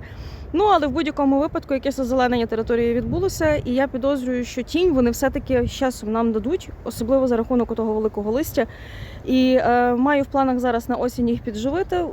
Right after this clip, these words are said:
Води доливати немає сенсу, оскільки все одно падають дощі, і це мало чим їм зараз допоможе. Е, в планах тут, звичайно, насадити всякого багато і розрівняти оту всю площадку, котра за парканом, але це все з часом.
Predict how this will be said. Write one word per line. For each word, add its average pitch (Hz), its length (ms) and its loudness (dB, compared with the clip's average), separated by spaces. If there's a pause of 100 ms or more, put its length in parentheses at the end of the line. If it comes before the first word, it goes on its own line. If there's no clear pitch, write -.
(100)
Води 254 200 0
доливати 240 480 2
немає 233 340 2
сенсу, 220 440 -2
оскільки 214 480 -6
все - 200 -4
одно 208 180 -2
падають 190 400 0
дощі, 196 340 -4
і 185 40 0
це 190 160 -10
мало 185 220 -4
чим 190 200 -8
їм 185 140 -8
зараз 196 240 0
допоможе. 294 520 2 (840)
Е, 247 200 4
в 247 60 -2
планах 320 360 4
тут, 262 120 -6
звичайно, 254 380 0
насадити 240 440 -4
всякого 226 400 -4
багато 233 400 0
і 214 40 2
розрівняти 220 580 2
оту 208 220 -2
всю 208 220 -6
площадку, - 520 -4
котра 208 340 2
за 220 120 0
парканом, 311 480 0
але 254 120 4
це 294 120 -2
все 254 160 -4
з - 80 -10
часом. 180 300 -6